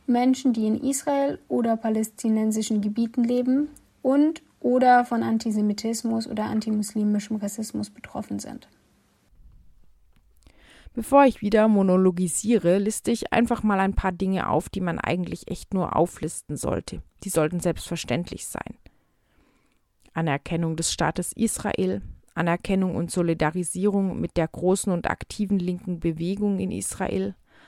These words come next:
Speaker 2: Anerkennung von Widerständen gegen die Hamas, Verständnis für die, ja, sorry, Komplexität der gesamten Situation, keine einseitigen Forderungen stellen,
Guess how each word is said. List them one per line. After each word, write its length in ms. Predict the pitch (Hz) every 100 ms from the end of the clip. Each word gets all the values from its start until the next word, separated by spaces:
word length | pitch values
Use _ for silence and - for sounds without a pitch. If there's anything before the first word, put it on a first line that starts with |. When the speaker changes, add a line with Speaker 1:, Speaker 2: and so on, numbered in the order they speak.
| - _ _ _ _ _ -
Speaker 2:
Anerkennung 540 | - 214 214 214 208
von 260 | 202 175 185
Widerständen 680 | 208 214 196 - 147 170 175
gegen 240 | 170 175
die 160 | 175 165
Hamas, 560 | 160 156 214 - - - _ _ _ _ _ _ _ -
Verständnis 560 | 202 - 220 226 208
für 140 | - 190
die, 220 | 185 175
ja, 180 | 175 185
sorry, 520 | - 170 170 196 175
Komplexität 1000 | - 185 - 170 - - 170 - 185 180
der 120 | 151
gesamten 460 | 160 160 160 160 170
Situation, 760 | 160 160 160 - - 175 190 220 - _ _ _
keine 380 | - 214 220
einseitigen 640 | - 190 180 175 - 175 170
Forderungen 580 | - 180 180 160 160
stellen, 500 | - - 156 165 208